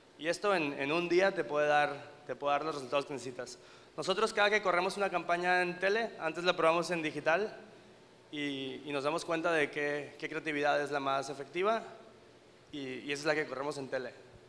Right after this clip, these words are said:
Es, cosas tan sencillas y, y básicas como esas creo que hacen, hacen gran diferencia.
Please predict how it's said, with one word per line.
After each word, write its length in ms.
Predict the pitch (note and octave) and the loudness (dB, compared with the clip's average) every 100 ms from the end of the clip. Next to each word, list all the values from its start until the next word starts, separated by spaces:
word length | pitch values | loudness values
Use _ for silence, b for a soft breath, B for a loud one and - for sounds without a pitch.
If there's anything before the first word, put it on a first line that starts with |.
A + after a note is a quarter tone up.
| - - - | -20 -20 -16
Es, 160 | C3+ | -14
cosas 280 | - F3 F3+ | -4 -2 0
tan 160 | G3 F#3 | 0 0
sencillas 520 | D#3+ C#3+ D#3 E3+ F3 | -2 -2 0 2 0
y, 260 | D#3 B2+ B2 | -2 -4 -6
y 80 | C#3 | -2
básicas 400 | C3 C#3+ E3 D#3+ | 0 0 -2 -6
como 220 | D3 C#3 | -4 0
esas 360 | D3 F3+ G#3 - | 0 0 -2 -4
creo 140 | C#3+ | -8
que 80 | C#3+ | -6
hacen, 300 | D3 D3+ C#3+ | -4 -4 -4
hacen 220 | D3 D3 | -8 -4
gran 140 | D3 D3 | -2 0
diferencia. 420 | C#3+ C#3 B2+ - | -2 -4 -6 -10